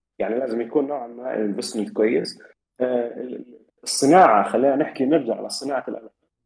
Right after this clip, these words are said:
ترى في أشياء إبداع قاعدة بتصير. آه، صناعة الألعاب في الوطن العربي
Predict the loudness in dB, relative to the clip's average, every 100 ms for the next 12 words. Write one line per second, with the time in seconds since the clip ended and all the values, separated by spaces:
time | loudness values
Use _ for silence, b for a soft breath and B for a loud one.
0 | _ _ _ _ _ _ _ _ 6 6
1 | 4 -2 -2 -2 -2 -2 -4 -2 -2 -6
2 | -10 -10 -10 -6 -6 -6 -8 -4 -2 -4
3 | -4 0 2 2 2 0 0 -8 -10 -2
4 | 2 6 6 6 4 0 -4 -6 -8 -6
5 | -10